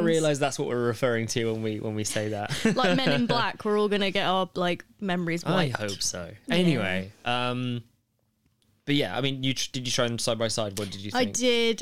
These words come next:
Speaker 1: They don't, I mean,
Speaker 2: It was
Speaker 1: it's
Speaker 2: just
Speaker 1: the
Speaker 2: that one
Speaker 1: <clears throat>
Speaker 2: last sip for some reason then had, like, cut through and I had a Vimto-y kind of taste to it.
Speaker 1: The,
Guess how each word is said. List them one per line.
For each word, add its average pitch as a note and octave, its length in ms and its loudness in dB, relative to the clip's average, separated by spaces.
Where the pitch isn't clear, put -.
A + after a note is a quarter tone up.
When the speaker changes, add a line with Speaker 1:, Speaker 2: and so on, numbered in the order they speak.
Speaker 1:
They B3+ 100 2
don't, C4+ 260 0
I B3+ 60 -2
mean, B3+ 420 2
Speaker 2:
It D3+ 40 -6
was - 20 0
Speaker 1:
it's D3+ 60 0
Speaker 2:
just B3 120 2
Speaker 1:
the A3+ 60 4
Speaker 2:
that D#3+ 60 -2
one E3 180 2
Speaker 1:
<clears throat> D3 100 0
Speaker 2:
last C4 200 2
sip - 200 -2
for - 60 -8
some A2+ 200 -2
reason A2+ 280 -2
then G#2+ 180 0
had, G#2+ 240 -4
like, G#2 240 -4
cut - 220 -4
through A2 260 -2
and G2+ 200 -6
I G#2 120 -2
had G#2+ 200 -4
a G2+ 180 -4
Vimto-y G#2 600 -4
kind F#2 180 -6
of F2+ 80 -6
taste - 300 -6
to F#2 140 -6
it. F#2 140 -8
Speaker 1:
The, - 180 -2